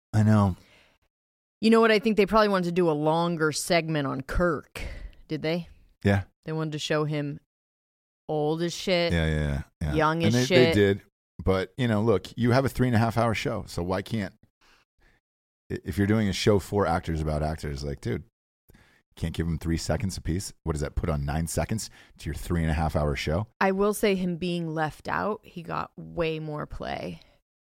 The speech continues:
Speaker 2: than if he had been in it.
Speaker 1: Yeah. Still, man.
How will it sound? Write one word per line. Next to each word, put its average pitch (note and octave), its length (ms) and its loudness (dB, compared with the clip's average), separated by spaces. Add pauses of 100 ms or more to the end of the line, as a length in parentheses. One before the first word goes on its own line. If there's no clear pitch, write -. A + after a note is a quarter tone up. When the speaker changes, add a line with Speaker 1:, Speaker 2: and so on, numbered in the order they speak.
(220)
Speaker 2:
than D#3+ 120 -6
if D3 140 -12
he D#3 100 -14
had C#3+ 160 -12
been - 160 -14
in F2 140 -16
it. - 160 -18 (120)
Speaker 1:
Yeah. D2 260 -2 (720)
Still, D2+ 300 -8
man. C2+ 280 -6